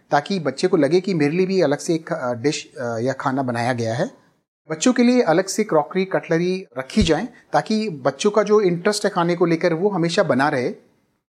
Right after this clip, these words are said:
बच्चे को खाना अलग से, अ, ना परोसें। कोशिश करें कि पूरी फैमिली वाले मिलकर बैठकर खाना खाएं। उससे क्या होता है कि बच्चे,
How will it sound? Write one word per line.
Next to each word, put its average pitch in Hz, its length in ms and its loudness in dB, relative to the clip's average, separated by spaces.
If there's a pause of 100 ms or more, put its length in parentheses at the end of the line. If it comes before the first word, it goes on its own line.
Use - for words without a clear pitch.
(140)
बच्चे 175 280 2
को 277 140 2
खाना 226 240 0
अलग 208 260 4
से, 226 220 0
अ, 226 160 -6
ना 147 340 4
परोसें। 147 480 0
कोशिश 175 340 2
करें 220 240 2
कि 240 180 0
पूरी 214 320 0
फैमिली 175 320 2
वाले 196 220 2
मिलकर 196 300 0
बैठकर 160 400 0
खाना 170 260 -2
खाएं। 175 280 -6 (200)
उससे 240 300 2
क्या 208 220 0
होता 208 220 0
है 208 40 4
कि 208 140 0
बच्चे, 196 360 0